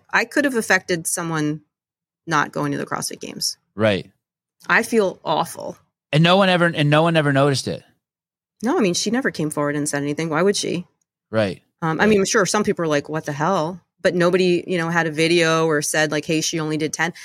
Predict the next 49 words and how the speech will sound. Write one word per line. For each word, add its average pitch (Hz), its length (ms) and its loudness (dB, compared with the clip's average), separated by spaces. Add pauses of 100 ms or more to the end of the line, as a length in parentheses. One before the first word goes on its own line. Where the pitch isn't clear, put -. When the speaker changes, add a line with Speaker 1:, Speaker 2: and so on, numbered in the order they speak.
(120)
Speaker 1:
Now, 240 240 2 (280)
if, 233 140 0 (120)
if 220 120 2
someone 285 300 -2
had 233 140 2
told 226 240 0
me, 202 80 0
like, 170 140 0
"Hey, 208 160 0
if 185 140 0
you 196 80 -4
screw 190 240 -2
up 202 100 -4
like 180 140 0
that, 160 160 0
just - 200 -4
tell 233 160 -2
us 285 140 -2
at 247 100 -8
the - 120 -8
end 202 160 2
and 165 140 -2
we'll, 180 420 2 (420)
we'll 190 380 0 (120)
figure 202 300 0
out 190 160 2
the 180 60 -4
points 196 420 0
or 180 60 -6
the 175 100 -4
time 190 440 2
or 185 100 0
whatever 180 240 4
and 123 140 4
Speaker 2:
Right. - 100 -2
Speaker 1:
adjust 269 340 -2
it." 165 200 -4 (1000)
I 220 120 2
was 262 180 0
so 240 340 0
uncomfortable 214 800 0
even 185 260 0
saying 220 360 -2
anything. 208 260 0
I 196 80 4
was 196 140 0
like, 190 160 2
"They're 180 260 2
gonna 349 160 -2